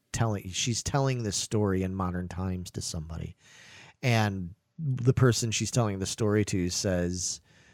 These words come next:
uh, "You made a mistake at the beginning. You told us this was a, this was a ghost story, but in truth, it's a love story." And that's really what it is. It's really more of a love story kind of thing. And I've seen a lot of people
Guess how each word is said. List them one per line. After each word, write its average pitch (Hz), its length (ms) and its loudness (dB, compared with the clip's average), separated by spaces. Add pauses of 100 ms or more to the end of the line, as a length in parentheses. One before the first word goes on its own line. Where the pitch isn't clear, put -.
(560)
uh, 107 120 4
"You 117 180 6
made 139 200 10
a - 20 6
mistake 127 560 8
at 117 60 4
the 127 80 -2
beginning. 117 380 4
You 107 120 2
told 113 240 4
us 101 160 0
this - 220 0
was 98 280 0
a, 92 140 2
this 95 260 -2
was 95 140 0
a 90 80 0
ghost 113 340 4
story, 98 440 0
but 95 160 0
in 92 160 -2
truth, 104 340 0
it's 87 140 -4
a 82 60 -2
love 98 300 4
story." 73 540 -2 (400)
And 139 200 6
that's 135 360 8
really 123 400 8
what 107 180 4
it 98 100 2
is. 95 280 2
It's 104 160 -4
really 135 280 8
more 107 280 0
of 95 100 0
a 92 60 -2
love 90 320 0
story 87 400 -2
kind 95 180 -4
of 87 80 -6
thing. 90 220 -4
And 95 80 2
I've 98 100 0
seen 127 220 2
a 92 60 -2
lot 110 360 -4
of 113 60 -6
people 98 340 0